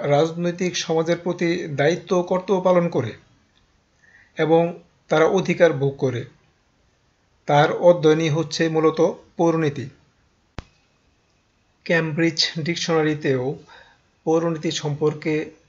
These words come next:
প্রায় একই ধরনের সংজ্ঞা দেওয়া হয়েছে। এখানে বলা হয়েছে, "Civics is the study of the way in which a local government works and of the rights and duties of the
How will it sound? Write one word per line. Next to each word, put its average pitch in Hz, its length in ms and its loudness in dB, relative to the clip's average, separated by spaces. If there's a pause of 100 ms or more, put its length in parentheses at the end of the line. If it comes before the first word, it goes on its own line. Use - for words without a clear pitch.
(640)
প্রায় 147 220 2
একই 160 460 0
ধরনের 151 500 2
সংজ্ঞা 151 440 0
দেওয়া 143 220 4
হয়েছে। 131 400 -4 (1900)
এখানে 165 220 0
বলা 165 260 6
হয়েছে, 160 460 0 (200)
"Civics 170 720 -6
is 147 140 -6
the 156 80 0
study 156 640 -2 (440)
of 147 180 -2
the 151 120 2
way 147 540 2
in 147 140 0
which 156 280 -6 (440)
a 143 220 -2
local 151 260 2
government 147 600 0
works 139 580 -2 (100)
and 135 280 -4
of 143 120 -4
the 143 100 2
rights 139 480 0
and 139 140 -4
duties 143 600 -4 (180)
of 143 80 -10
the 139 100 0